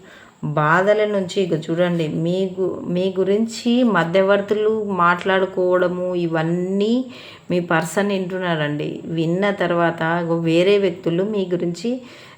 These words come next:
చాలా, చాలా మాట్లాడుకుంటున్నారు. మీ గురించి విన్న తర్వాత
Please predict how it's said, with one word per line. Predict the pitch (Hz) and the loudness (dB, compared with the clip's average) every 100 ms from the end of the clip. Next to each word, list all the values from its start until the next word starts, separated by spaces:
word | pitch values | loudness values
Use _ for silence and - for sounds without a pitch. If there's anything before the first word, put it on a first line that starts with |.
| - 180 | -8 2
చాలా, | 165 170 180 185 | 4 4 2 0
చాలా | 165 180 | 0 0
మాట్లాడుకుంటున్నారు. | 208 185 175 180 175 175 160 156 160 151 151 170 220 - - - - | 0 -2 0 0 -2 0 -4 -2 -2 -2 -2 -4 -6 -10 -20 -14 -2
మీ | 175 185 175 | 0 2 2
గురించి | 180 208 - 208 | 2 0 -2 0
విన్న | 180 190 | 0 0
తర్వాత | 190 190 175 175 170 170 170 190 | -2 -2 0 0 0 -2 -2 -4